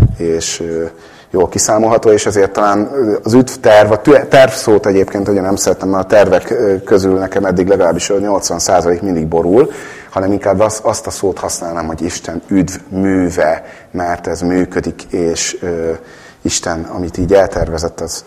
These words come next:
be is következik. Jó. A tizennyolctól a huszas versekig olvassuk.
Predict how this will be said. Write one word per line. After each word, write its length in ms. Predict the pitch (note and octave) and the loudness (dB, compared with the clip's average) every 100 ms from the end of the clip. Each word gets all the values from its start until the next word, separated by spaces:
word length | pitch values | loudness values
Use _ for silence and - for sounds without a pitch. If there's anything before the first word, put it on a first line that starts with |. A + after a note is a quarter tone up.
| - | -14
be 160 | F2+ D#2+ | -8 -8
is 180 | D2+ | -8
következik. 840 | - D#2+ D#2+ - D2+ D2 C#2+ - - _ _ _ _ _ _ _ - - F2+ | -6 -6 -6 -8 -12 -10 -10 -14 -20 _ _ _ _ _ _ _ -12 -8 -4
Jó. 220 | E2+ E2+ - - - - | -4 -6 -14 -20 -20 -2
A 280 | - G#2+ - | 0 0 0
tizennyolctól 760 | F#3+ D#3 G#2 A2 G#2+ G2 - G2 | 2 4 4 4 4 2 0 0
a 60 | |
huszas 480 | G2 B2+ - F#2+ - C3+ | 2 2 4 2 0 0
versekig 800 | G#2 G2 F#2 F2 - F2 F#2+ - | 4 6 4 -2 -2 -4 -4 -6
olvassuk. 760 | G#2+ F2 E2 D#2+ - E2 - | 0 2 2 -2 -4 -8 -8